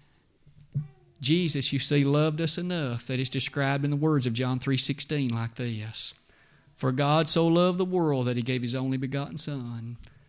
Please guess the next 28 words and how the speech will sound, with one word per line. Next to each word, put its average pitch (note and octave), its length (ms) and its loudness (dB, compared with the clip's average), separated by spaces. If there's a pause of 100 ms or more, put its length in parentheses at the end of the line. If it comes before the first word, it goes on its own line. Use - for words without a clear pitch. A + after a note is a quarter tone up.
that B2+ 140 -4
whosoever F3+ 520 4
believeth E3 500 2
in E3+ 120 -2
him F3+ 240 -2
should F3+ 180 0
not F#3 260 -6
perish B2+ 420 -4
but B2 100 -6
have B2 200 -2
everlasting A#2+ 540 -2
life." A#2+ 640 -8 (1300)
The C#3 80 2
choice D#3 760 8
in C3 180 4
terms D#3 300 4
of C3+ 100 -2
all D#3+ 220 2
of D3 80 0
this E3+ 340 2
is C#3 120 2
set D#3 200 2
before C#3+ 320 -2
you C#3+ 200 0
and C3+ 100 0
me C#3 160 -2
this C#3 220 -6
morning. A2 500 -6